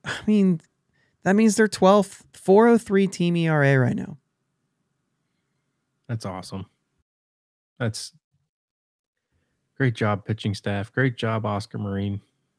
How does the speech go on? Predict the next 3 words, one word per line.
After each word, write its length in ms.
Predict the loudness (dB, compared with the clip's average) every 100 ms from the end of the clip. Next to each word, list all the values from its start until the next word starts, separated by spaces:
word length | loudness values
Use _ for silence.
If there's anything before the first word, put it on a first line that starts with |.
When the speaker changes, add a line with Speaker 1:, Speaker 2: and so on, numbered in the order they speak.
| _ _ _ -12
Speaker 2:
Like, 160 | -10 -10 _ _ _ _ _ _ _ _ _ _ _ _ _ _ -10
Speaker 1:
Yeah. 280 | -2 0 -2 _ _ _ _ _ _ -14
Speaker 2:
<laughs> 100 | -14